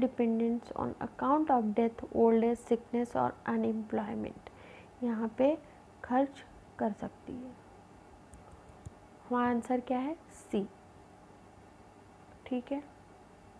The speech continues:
statement भी आपको याद रखने हैं। Question number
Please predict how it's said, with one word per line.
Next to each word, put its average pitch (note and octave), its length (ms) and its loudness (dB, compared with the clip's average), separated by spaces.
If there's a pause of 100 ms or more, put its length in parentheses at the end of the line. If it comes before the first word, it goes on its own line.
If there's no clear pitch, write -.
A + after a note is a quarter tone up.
(120)
statement A#3+ 680 -4
भी C4 200 2
आपको A#3+ 300 0
याद A3+ 300 2
रखने A#3 320 -4
हैं। B3 200 -4 (1800)
Question B3 280 0
number A#3+ 200 0